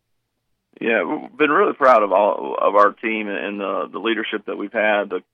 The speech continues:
kinda camaraderie, the attitude, the po-, you know, we don't, we don't have one guy in particular that just gets all the accolades, and, and, and a lot of times in those situations, you have a bunch of guys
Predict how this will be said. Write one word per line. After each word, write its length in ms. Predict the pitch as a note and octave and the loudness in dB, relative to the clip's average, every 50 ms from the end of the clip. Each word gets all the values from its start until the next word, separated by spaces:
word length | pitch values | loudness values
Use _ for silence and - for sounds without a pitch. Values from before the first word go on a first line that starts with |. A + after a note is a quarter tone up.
| - | -8
kinda 300 | - A#2 G#2 G#2 F#2 F#2+ _ _ _ _ _ _ - | -4 -4 -2 -2 -4 -8 _ _ _ _ _ _ -10
camaraderie, 520 | - A#2 A2 G2+ G#2 G#2+ G#2+ G#2 A2 G#2+ | -8 -4 0 4 4 4 4 4 2 0
the 120 | G2 G2 F2+ | 0 2 4
attitude, 500 | G#2 G#2+ G2+ G#2 - - A2 G#2 G#2 G2+ | 4 4 4 2 -2 -4 -4 -4 -4 -6
the 120 | - F2+ | -8 -10
po-, 260 | - - B2+ A#2 F#2 | -4 2 2 4 4
you 100 | C2+ G#2 | 4 2
know, 80 | A2 A2 | 0 0
we 140 | A#2 D3+ E3 | 0 0 0
don't, 120 | E3 B2 | 2 2
we 80 | C#3+ E3+ | 2 4
don't 140 | E3+ D#3 C#3+ | 4 6 6
have 180 | C#3+ C#3 B2+ | 6 6 4
one 280 | B2 B2+ C3 C3 B2 A#2 | 4 2 -2 -2 -2 0
guy 280 | A#2 A#2 A#2+ B2 A#2+ | 2 2 4 4 2
in 80 | A#2 A2+ | 0 -2
particular 520 | A2 G#2 - - B2+ B2 - A#2+ A2+ G#2 | -6 -10 -10 -8 -8 -8 -6 -6 -6 -4
that 180 | G#2 G#2 F#2+ - | -4 -4 -6 -6
just 160 | G#2+ A2 - | -8 -12 -10
gets 220 | - A2+ G#2 - - | -8 -10 -8 -2 0
all 200 | A2+ A2+ A2 A2 | 0 2 2 2
the 80 | G#2 | 2
accolades, 640 | G2+ G2+ G#2+ A2 - G2+ G2 G2 F#2+ F#2+ F#2+ F#2+ F#2+ | 2 2 2 2 0 -4 -10 -10 -10 -10 -10 -12 -14
and, 120 | G2+ F#2+ | -14 -12
and, 540 | F2+ E2+ F#2+ G2 F#2 - - G2 G#2 G#2 G#2+ _ _ _ _ _ _ - | -12 -10 -10 -10 -10 -8 -8 -8 -8 -10 -12 _ _ _ _ _ _ -6
and 100 | - G2+ | -2 2
a 20 | |
lot 200 | G#2+ A#2 C3+ D#3 | 6 6 6 6
of 40 | - | 4
times 240 | - C#3+ C3+ B2 A#2+ | 2 0 0 0 -2
in 60 | A#2+ | -4
those 180 | A#2 B2 A#2+ - | -6 -6 -6 -6
situations, 600 | C3 A2+ - G#2 G#2+ A#2+ C3 C#3+ - A#2 G#2+ G#2 | -8 -10 -8 -6 -2 -2 -2 -2 -4 -10 -12 -8
you 80 | A2 | -6
have 100 | A2+ A2 | -4 -4
a 80 | A2 G2+ | -4 -6
bunch 280 | - - A2+ A2 - A2+ | -8 -6 -8 -8 -8 -8
of 60 | A2 | -6
guys 260 | A2 G#2 G#2+ G#2 G#2 | -4 -2 -2 -2 -4